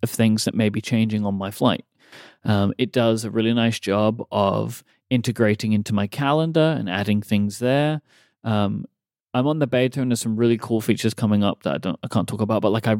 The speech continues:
you know, I, th-, it is an application that is really well made, really well thought out. And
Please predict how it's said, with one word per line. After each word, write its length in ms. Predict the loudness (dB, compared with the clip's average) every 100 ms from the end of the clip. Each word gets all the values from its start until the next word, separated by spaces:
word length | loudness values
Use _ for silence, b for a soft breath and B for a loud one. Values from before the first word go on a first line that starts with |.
| 0
you 100 | 0
know, 160 | 0 0
I, 120 | -2
th-, 160 | -2 -14 _ B B B
it 180 | -2 0
is 240 | 2 0 0
an 100 | 0
application 840 | 0 -2 0 0 0 0 0 -2 -8 _ _ _
that 440 | -2 2 2 0 -4 _ _ _ _ _ _ _ _ _ _ _ _
is 180 | 0 2
really 300 | 2 2 2
well 180 | 0
made, 380 | 0 2 2 0
really 240 | 0 -2 0
well 220 | -2 -4
thought 320 | 0 0 0
out. 300 | -2 0 -2 -6 _ _ _ _ _ _ _
And 380 | 0 2 0 -2